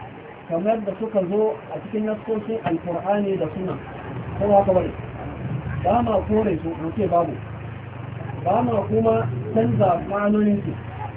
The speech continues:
Haka nan kuma ba ma kwatanta su da sifofin halittunsa. Kuma ba ma kamanta su da sifofin halittunsa. Kun gane ko?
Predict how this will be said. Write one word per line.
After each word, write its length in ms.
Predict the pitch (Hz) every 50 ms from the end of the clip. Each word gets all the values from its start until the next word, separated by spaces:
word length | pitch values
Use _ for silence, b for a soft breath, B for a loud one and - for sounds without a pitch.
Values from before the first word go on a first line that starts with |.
| - - - - - - - - -
Haka 240 | - 208 240 - 226
nan 140 | 226 226
kuma 400 | 214 - 214 226 226 226 226 220 - - - - -
ba 220 | - 185 208 240 254
ma 180 | 247 233 208 185
kwatanta 680 | - 220 233 - 240 202 190 180 - 196 202 202 202
su 240 | - 220 214 214 208 - -
da 120 | - 170 170 170
sifofin 500 | - 220 214 196 190 214 214 208 220 214 190
halittunsa. 500 | 175 151 151 156 - 180 175 - - - - - - - - - - - - - - - - - -
Kuma 220 | - - 208 208
ba 180 | 196 196 220 240
ma 180 | 233 220 190 -
kamanta 540 | - 220 226 233 214 190 170 156 190 185 185
su 140 | 185 196 185
da 60 | 170 156
sifofin 380 | - 180 180 190 196 190 202
halittunsa. 420 | 170 151 139 131 143 143 139 120 - - - 82 - - - - - - - - - - - - -
Kun 160 | - - 165 180
gane 200 | 214 214 196 175
ko? 180 | 185 247 277